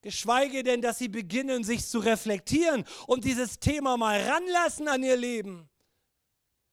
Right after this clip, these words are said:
Weil nicht alles, was aus deinem und meinem Mund kommt, ist göttlich.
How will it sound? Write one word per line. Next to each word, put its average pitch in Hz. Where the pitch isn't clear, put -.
Weil 196
nicht 240
alles, 233
was 190
aus 175
deinem 233
und 214
meinem 214
Mund 202
kommt, 151
ist -
göttlich. 143